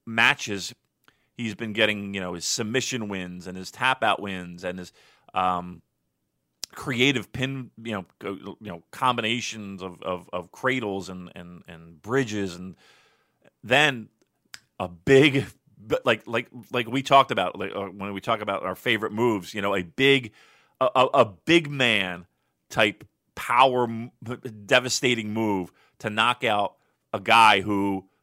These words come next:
you know, was fighting for his G one life that everyone kind of assumed, not everyone kind of assumed, but a lot of people assumed that would, would be in the mix come in the finals. Like, he had to win. Going into that match, he had to win to at least stay alive.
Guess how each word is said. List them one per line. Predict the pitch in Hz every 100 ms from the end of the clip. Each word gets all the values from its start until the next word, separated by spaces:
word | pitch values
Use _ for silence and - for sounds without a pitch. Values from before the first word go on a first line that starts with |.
| -
you | 104
know, |
was | 98
fighting | - - 113 110
for | 104 107
his | 95 85
G | - 110
one | 92 90
life | 95 120 113 95 _
that | 98 -
everyone | 117 117 113 101
kind | - 113 107
of | 98 92
assumed, | - - 143 139 107 101 - _ _ _ _ _ _ _ _ _ -
not | 208 214
everyone | 185 143
kind | - 110
of | 98
assumed, | 101 110 101 101
but | 101
a |
lot | 104 135
of | 131
people | 117 101 98 95 82
assumed | 95 113 95 92 90
that | 95 90 101
would, | 98 92 90 98
would | 95 82
be | 110 107
in | 95
the | 92
mix | 92 104 - - - - _ _ -
come | 104
in | 92
the | 85
finals. | - 92 87 87 -
Like, | 85
he | 107 104
had | 107 98 -
to |
win. | 107 156 113 - _ _ _ _ -
Going | 123 139
into | 139 117
that | 113 101
match, | 120 101 -
he | 123 101
had | 92 95 95 - _
to | - 95
win | 107 143 107
to | 101 98
at | 98
least | 117 104
stay | - 101
alive. | 90 90 101 90 76